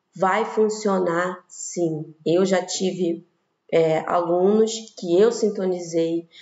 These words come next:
eu já recebi alunos que foram também sintonizados,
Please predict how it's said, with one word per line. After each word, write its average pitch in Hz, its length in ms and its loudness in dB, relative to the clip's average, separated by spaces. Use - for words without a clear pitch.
eu 175 120 2
já 196 120 2
recebi 220 640 0
alunos 190 500 0
que - 140 -12
foram 214 400 2
também 185 400 0
sintonizados, 170 1160 -4